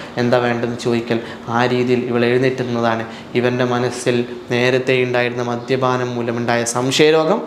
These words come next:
അത് പുറത്തു വരികയും ഇവൻ അപ്പോൾ കരുതിയത് ഇവൾ ഈ സമയത്ത് ആരോടാ ചാറ്റ് ചെയ്ത്, ഇവൾ എന്നെ ചതിച്ചുകൊണ്ടിരിക്കുകയാണ്.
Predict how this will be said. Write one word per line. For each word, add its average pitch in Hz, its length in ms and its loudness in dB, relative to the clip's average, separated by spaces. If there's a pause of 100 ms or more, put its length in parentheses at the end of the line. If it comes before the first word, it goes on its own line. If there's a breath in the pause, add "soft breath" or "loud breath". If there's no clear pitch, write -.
(300 loud breath)
അത് 127 120 0
പുറത്തു 127 360 -2
വരികയും 123 520 0
ഇവൻ 131 220 2
അപ്പോൾ 123 300 0
കരുതിയത് 120 420 0 (280 loud breath)
ഇവൾ 127 140 4
ഈ 127 40 2
സമയത്ത് 127 340 -2
ആരോടാ 131 280 2
ചാറ്റ് 131 240 -2
ചെയ്ത്, 131 180 0
ഇവൾ 123 460 -4
എന്നെ 120 240 -2
ചതിച്ചുകൊണ്ടിരിക്കുകയാണ്. 120 840 0